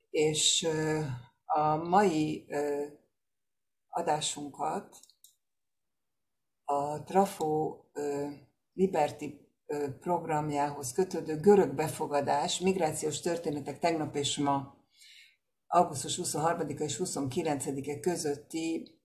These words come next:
tehát Liberty Fesztiváljához kötjük, és az abban résztvevőkkel fogunk beszélgetni.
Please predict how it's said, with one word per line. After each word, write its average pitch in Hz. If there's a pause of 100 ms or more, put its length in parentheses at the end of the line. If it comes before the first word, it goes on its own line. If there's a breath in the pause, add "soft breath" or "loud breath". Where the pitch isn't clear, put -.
(140)
tehát 131
Liberty 151
Fesztiváljához 147
kötjük, 214
és 170
az 165
abban 160
résztvevőkkel 147
fogunk 147
beszélgetni. 180